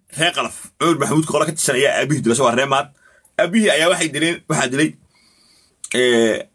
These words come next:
reer Qalaf baa dilay. Maalintaas ayuu wiilku, ayuu wiilku mataqaanaa, ayuu, uu isla hadlay. Uu isla hadlay. Isla hadlay mataqaanaa, hebel uu isla hadlay. Ha.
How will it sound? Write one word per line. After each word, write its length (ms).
reer 220
Qalaf 220
baa 160
dilay. 240
Maalintaas 500
ayuu 260
wiilku, 340
ayuu 260
wiilku 260
mataqaanaa, 720
ayuu, 460
uu 100
isla 180
hadlay. 320
Uu 80
isla 160
hadlay. 240
Isla 160
hadlay 180
mataqaanaa, 360
hebel 160
uu 100
isla 100
hadlay. 280
Ha. 160